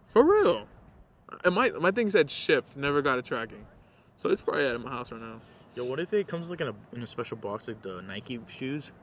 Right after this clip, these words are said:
Speaker 2: and, like,
Speaker 1: Nike
Speaker 2: the,
Speaker 1: shoe.
Speaker 2: the mail carriers just steal it?
Speaker 1: No, I don't think so.
Speaker 2: I mean, it's also not exclusive like that, 'cause
Speaker 1: Yeah, it's still on sale.
Speaker 2: Yeah.
Speaker 1: You can still get a stem player. So if you guys wanna
Speaker 2: For
Speaker 1: get a stem player,
Speaker 2: two hundred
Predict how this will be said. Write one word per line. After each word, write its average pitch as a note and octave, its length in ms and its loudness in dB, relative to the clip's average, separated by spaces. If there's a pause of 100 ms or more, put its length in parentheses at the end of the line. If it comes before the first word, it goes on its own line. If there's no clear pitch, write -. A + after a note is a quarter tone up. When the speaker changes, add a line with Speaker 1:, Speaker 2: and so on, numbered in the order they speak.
(220)
Speaker 2:
and, G2+ 140 -10
like, B2+ 180 -10
Speaker 1:
Nike F#2+ 140 -6
Speaker 2:
the, - 60 -10
Speaker 1:
shoe. F#2 100 -12 (400)
Speaker 2:
the G#2+ 80 -10
mail G#2 220 -8
carriers A#2 400 -6
just - 160 -14
steal F#2+ 260 -12
it? - 100 -14 (1000)
Speaker 1:
No, C3 140 -8
I B2 80 -10
don't C#3 100 -8
think B2+ 140 -10
so. G#2+ 160 -12 (460)
Speaker 2:
I E3 40 -8
mean, F#3 120 -4
it's E3 140 -6
also A3 160 -2
not E3 120 -2
exclusive A2 480 -10
like F2 140 -12
that, F2 220 -10
'cause F#2 120 -14 (220)
Speaker 1:
Yeah, B2 180 -10
it's - 180 -8
still G3+ 200 6
on D3 100 -2
sale. B2+ 280 2
Speaker 2:
Yeah. G#2 200 -8 (220)
Speaker 1:
You D#3+ 80 -8
can D3 100 -10
still E3 240 -2
get D3+ 140 0
a C#3+ 40 -4
stem C3+ 260 -4
player. A2 240 -6
So A#2+ 100 -8
if C3+ 100 -8
you D#3 60 -4
guys E3+ 160 4
wanna D#3+ 140 4
Speaker 2:
For D3+ 80 6
Speaker 1:
get D3 40 0
a - 40 -8
stem E3+ 240 4
player, F3 140 6
Speaker 2:
two - 60 -2
hundred D3+ 400 2